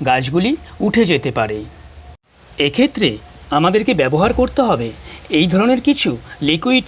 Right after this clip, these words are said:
সার। বন্ধুরা, এটা অন্য কিছুই নয়, সম্পূর্ণ অর্গানিক একটা সার। শুকনো গোবর এই পাত্রে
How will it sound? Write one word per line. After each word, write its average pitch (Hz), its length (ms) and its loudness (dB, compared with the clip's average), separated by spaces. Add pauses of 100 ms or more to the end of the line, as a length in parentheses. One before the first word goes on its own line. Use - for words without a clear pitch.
সার। 104 220 -2 (440)
বন্ধুরা, 165 360 2 (400)
এটা 180 220 2
অন্য 147 120 0 (120)
কিছুই 269 320 2
নয়, 117 140 -4 (340)
সম্পূর্ণ 165 360 2 (140)
অর্গানিক 208 420 0
একটা 226 260 -2
সার। 104 180 -6 (1400)
শুকনো 170 380 0
গোবর 202 320 2 (420)
এই 165 160 2
পাত্রে 135 300 0